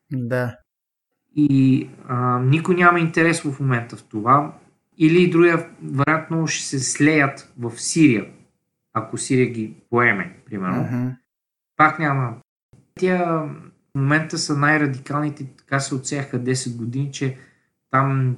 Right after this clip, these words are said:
Speaker 2: няма кой знае как-, какво да искаш от тях, освен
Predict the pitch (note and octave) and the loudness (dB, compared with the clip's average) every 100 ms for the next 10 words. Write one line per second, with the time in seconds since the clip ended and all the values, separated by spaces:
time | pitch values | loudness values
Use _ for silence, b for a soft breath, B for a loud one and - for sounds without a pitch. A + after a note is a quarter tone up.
0 | - C3 C3+ C#3 D3 C#3 C3+ B2+ C3 - | -2 0 0 0 -2 -2 0 -2 -4 -14
1 | _ C3 A#2+ - A#2 G#2+ - C3 B2 A#2+ | _ -12 -12 -10 -12 -10 -2 0 0 -2
2 | B2 B _ _ _ _ A#2+ B2 B2+ - | -12 B _ _ _ _ -2 0 0 -2
3 | B2+ G#2+ B2+ B2 - C3 B2 A#2 G#2+ | -8 -6 -4 -4 -4 -6 -4 -6 -12